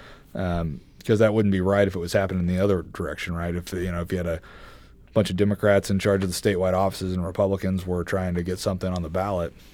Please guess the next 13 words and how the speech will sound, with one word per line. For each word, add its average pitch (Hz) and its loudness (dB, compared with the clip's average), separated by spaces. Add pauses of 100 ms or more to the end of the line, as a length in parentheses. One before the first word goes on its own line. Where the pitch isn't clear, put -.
(300)
you 101 -2
know, 90 0
I'd 98 0
be 98 -2
pretty 95 -4
pissed - -2
off 107 0 (560)
if 95 0
that's 92 -2
what 90 -2
they 98 2
were 92 0
doing 90 0